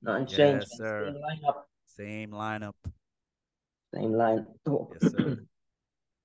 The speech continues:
Speaker 1: Only those who are not tested believe they have passed the test. Daniel eleven thirty-five. Before even being tested. Why you got the X?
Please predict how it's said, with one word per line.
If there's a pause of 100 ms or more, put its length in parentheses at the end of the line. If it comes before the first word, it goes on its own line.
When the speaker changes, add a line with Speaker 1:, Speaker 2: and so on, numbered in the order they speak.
(1000)
Speaker 1:
Only
those
who
are
not
tested
believe
they
have
passed
the
test. (260)
Daniel
eleven (300)
thirty-five. (1160)
Before
even
being
tested. (1040)
Why
you
got
the
X?